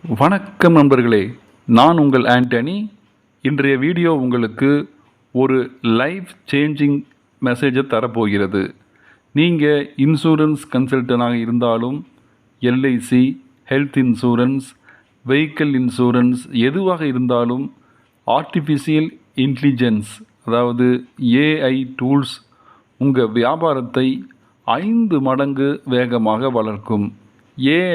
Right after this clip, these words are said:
ஐ என்றால் என்ன? எந்த ஏ ஐ டூல்ஸ் பயன்படுத்தலாம்? அவை எப்படி உங்களுக்கு புதிய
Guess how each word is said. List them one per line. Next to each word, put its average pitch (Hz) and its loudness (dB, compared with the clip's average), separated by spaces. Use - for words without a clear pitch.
ஐ - -6
என்றால் 131 0
என்ன? 127 0
எந்த 175 0
ஏ 147 2
ஐ - 0
டூல்ஸ் 131 2
பயன்படுத்தலாம்? 123 -2
அவை 135 0
எப்படி 175 -2
உங்களுக்கு 139 0
புதிய 143 2